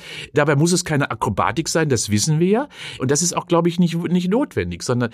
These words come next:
ganz entscheidend ist ja, Sexualität als Notwendigkeit und nicht als Fortpflanzungsakt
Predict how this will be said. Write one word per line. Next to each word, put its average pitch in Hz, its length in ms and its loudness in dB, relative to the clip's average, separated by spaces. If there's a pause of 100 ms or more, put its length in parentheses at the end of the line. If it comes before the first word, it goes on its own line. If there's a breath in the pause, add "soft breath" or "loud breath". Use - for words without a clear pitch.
(160 loud breath)
ganz 156 200 0
entscheidend 135 520 2
ist - 180 -2
ja, 175 120 -4 (260 loud breath)
Sexualität 160 840 0
als 135 380 0 (120)
Notwendigkeit 123 840 2
und 113 60 -2
nicht 170 160 -2
als - 160 -2
Fortpflanzungsakt - 1500 -4